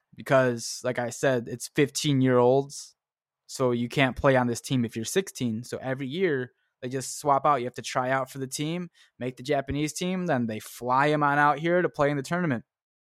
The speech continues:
And that was, that was meaningful to me. That meant a lot. I, I, that's why Japan means so much to me. So w-, within the podcast, you probably hear me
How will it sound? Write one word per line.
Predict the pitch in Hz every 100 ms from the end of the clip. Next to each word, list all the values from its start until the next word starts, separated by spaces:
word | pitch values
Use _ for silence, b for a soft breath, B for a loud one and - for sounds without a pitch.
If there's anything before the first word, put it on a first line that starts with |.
| _ _ _ _ - -
And | 120
that | 151
was, | 156 139 - - b b b b b b _ _ -
that | 185 214
was | 185
meaningful | 151 151 143 127 135 131
to | 123
me. | 123 120 123 -
That | 147 156 151
meant | 147 135
a | 131
lot. | 123 110 104 -
I, | 143 135 143 _ _ _ _ _
I, | 104 127 - -
that's | 156 208 233
why | 233
Japan | 151 156 160 151 143
means | 135 131
so | - 156 151
much | 135 135 -
to | 170
me. | 165 160 156 147 _ _
So | - - 139 131 131 90
w-, | 151 143
within | 147 170 160
the |
podcast, | 131 135 131 131 143 135 -
you |
probably | 117 131 123 120
hear | 135
me | 127 123